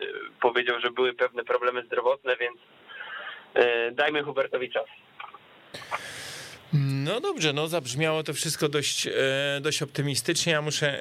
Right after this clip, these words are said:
Speaker 2: muszę wam zdradzić, że, e, też planowałem, e, żeby zaprosić dzisiaj do naszej audycji,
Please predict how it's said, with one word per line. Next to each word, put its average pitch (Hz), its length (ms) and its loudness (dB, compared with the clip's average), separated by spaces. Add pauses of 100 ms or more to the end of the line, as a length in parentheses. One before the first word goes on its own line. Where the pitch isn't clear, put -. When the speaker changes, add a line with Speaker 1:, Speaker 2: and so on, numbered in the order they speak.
Speaker 2:
muszę 147 280 0
wam 131 200 0
zdradzić, 139 460 0
że, 135 360 0
e, 127 760 -4
też 131 180 0
planowałem, 131 960 0 (640)
e, 123 60 -4
żeby 123 220 -4
zaprosić 123 580 -2
dzisiaj 127 300 0
do 123 140 -2
naszej 123 300 0
audycji, 127 640 -2